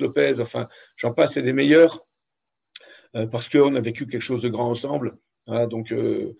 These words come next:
cette fameuse deuxième Coupe de France de quatre-vingt-huit où j'étais capitaine de l'équipe, parce que c'est aussi quelque chose qui fait que, bah,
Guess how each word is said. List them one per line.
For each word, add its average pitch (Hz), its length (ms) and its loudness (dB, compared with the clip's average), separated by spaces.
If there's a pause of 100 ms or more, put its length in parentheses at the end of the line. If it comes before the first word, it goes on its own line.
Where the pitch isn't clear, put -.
(140)
cette - 180 -16
fameuse 123 300 0
deuxième 123 360 -2
Coupe 127 220 -10
de 131 100 0
France 131 320 -2
de 123 80 -2
quatre-vingt-huit 127 640 -2
où 120 60 -6
j'étais 120 260 -6
capitaine 147 420 -2
de 143 80 -2
l'équipe, 131 320 -6
parce 120 140 -12
que 120 100 -10
c'est 117 160 -8
aussi 113 300 -10
quelque 117 240 -14
chose 139 220 -10
qui - 120 -20
fait 127 160 -8
que, 120 300 -4
bah, 98 240 -10